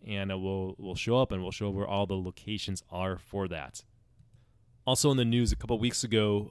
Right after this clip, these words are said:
uh, Valve announced that they're canceling their Virtual Link adapter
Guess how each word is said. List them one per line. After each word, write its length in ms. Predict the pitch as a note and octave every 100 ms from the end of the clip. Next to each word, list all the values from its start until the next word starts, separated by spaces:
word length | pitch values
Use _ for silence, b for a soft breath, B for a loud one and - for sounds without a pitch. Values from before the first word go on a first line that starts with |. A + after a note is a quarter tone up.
| G#2+
uh, 380 | G2 F#2+ F#2+ F2+
Valve 680 | F2+ A2+ A#2 B2 B2 - -
announced 380 | - G#2+ G#2+ G#2+
that 140 | A2 G#2
they're 100 | G2
canceling 640 | - B2+ B2 - A#2 G#2+
their 280 | G2+ F#2 F2
Virtual 580 | A2+ A#2 - A#2 G#2 G2
Link 260 | G#2+ G#2+ - b b b F#2
adapter 800 | E2+ E2 A2+ A2 B2 C3 B2+